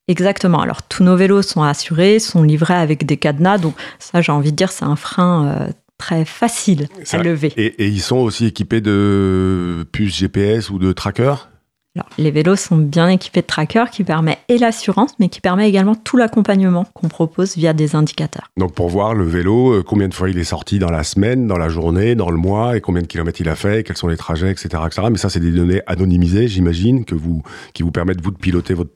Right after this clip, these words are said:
Speaker 2: projet d'une manière, euh, un peu plus précise, mais, mais qui, qu'on, que vous ne transmettez pas. C'est des, des informations que vous ne donnez pas.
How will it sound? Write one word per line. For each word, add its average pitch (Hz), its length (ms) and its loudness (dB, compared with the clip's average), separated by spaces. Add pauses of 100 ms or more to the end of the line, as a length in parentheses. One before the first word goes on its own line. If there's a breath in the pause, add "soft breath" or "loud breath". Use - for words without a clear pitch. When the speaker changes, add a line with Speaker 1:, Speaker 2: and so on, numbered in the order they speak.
(100)
Speaker 2:
projet 90 420 -2
d'une 90 200 0
manière, 85 360 0
euh, 73 160 -2 (380 loud breath)
un 85 80 -4
peu 82 120 -4
plus - 120 -10
précise, 98 460 -4
mais, 78 320 -2
mais 78 120 -2
qui, - 220 -10
qu'on, 78 300 -8
que - 180 -10
vous 76 140 -8
ne 76 100 -14
transmettez - 460 -6
pas. 101 120 -2
C'est 80 120 -8
des, 82 240 -4
des 76 180 -6
informations 78 320 -4
que 92 60 0
vous 80 60 -8
ne 78 60 -2
donnez 78 140 -2
pas. 80 220 -10